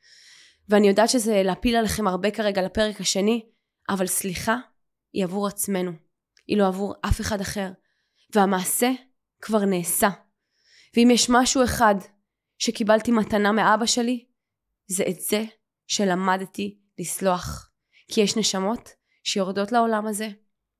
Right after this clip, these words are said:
כדי ללמד אותנו לסלוח. כדי שאנחנו נוכל לסלוח להם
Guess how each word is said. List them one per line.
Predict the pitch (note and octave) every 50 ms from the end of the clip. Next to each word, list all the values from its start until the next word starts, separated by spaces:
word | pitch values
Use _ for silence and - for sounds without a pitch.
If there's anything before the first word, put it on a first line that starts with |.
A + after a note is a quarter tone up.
| _ _ -
כדי | F#3+ F#3 F3+ F3
ללמד | F3 F3 F3+ F3 F3+ F3+ F3+
אותנו | F3+ - F#3+ F#3 F3+
לסלוח. | F3+ E3+ - - - F#3 F3+ F#3 - - E2 - _ _ _ _ _ _ _ _ _ -
כדי | G#3 F#3+
שאנחנו | F#3 - F#3 F3 - - F3+
נוכל | E3+ - G3
לסלוח | F3+ E3+ - - F#3+ F3+ - - F3+
להם | E3+ E3 F#3+ G3+ A3 A3